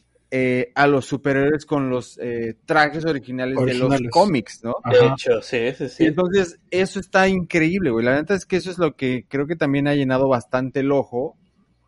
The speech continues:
Speaker 1: Este, y es algo que, por ejemplo, en, en, en Falcon and the Winter Soldier no logran, güey, ¿no? O sea, la neta es que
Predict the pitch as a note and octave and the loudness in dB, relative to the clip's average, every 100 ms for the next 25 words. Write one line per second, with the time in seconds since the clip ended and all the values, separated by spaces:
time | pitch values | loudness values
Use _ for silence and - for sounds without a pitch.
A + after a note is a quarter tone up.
0 | _ - A#2 G#2 - - A#2 - F3 F3 | _ -14 -12 -12 -16 -12 -12 -2 2 4
1 | F3 F3+ E3+ F3 D#3+ C#3+ C#3+ C#3+ D3+ D#3+ | 4 2 0 -4 -2 -4 -4 -6 -4 -4
2 | C#3 C3+ - B2+ B2+ B2+ C3 B2+ D3 D3 | -4 -6 -8 -8 -8 -8 -10 -8 -2 -2
3 | D3 D#3 C#3 C3 C#3+ D3+ C#3+ E3 D3 C3 | -2 -6 -6 -6 -6 -6 -4 -2 -2 -2
4 | C3 C#3+ D3+ D3+ D3+ E3 D3+ C3+ A2+ A2 | -4 -2 0 2 4 4 2 -2 -2 -4
5 | A2+ C3 B2 B2+ C3 C3+ E3 - D#3+ C#3 | -4 -6 -4 -4 -4 -4 -6 -6 -8 -8